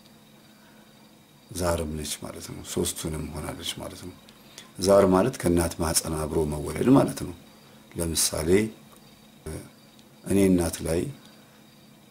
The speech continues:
የጎረቤቴ ጠላት ጎረቤት ያለች አንዲት ሴት እናቴ ላይ ድግምት ብታስደግምባት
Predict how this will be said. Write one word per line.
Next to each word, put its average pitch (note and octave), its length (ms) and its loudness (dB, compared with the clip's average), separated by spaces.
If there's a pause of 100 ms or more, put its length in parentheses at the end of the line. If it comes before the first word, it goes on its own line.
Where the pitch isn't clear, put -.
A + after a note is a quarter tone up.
(260)
የጎረቤቴ E2+ 720 2 (1400)
ጠላት F2 400 2 (1200)
ጎረቤት F#2+ 460 4
ያለች D#2+ 380 -2
አንዲት E2 300 -2
ሴት F2+ 300 2 (840)
እናቴ F#2+ 500 2
ላይ E2 180 0 (1500)
ድግምት F#2+ 480 2
ብታስደግምባት D#2+ 1080 -4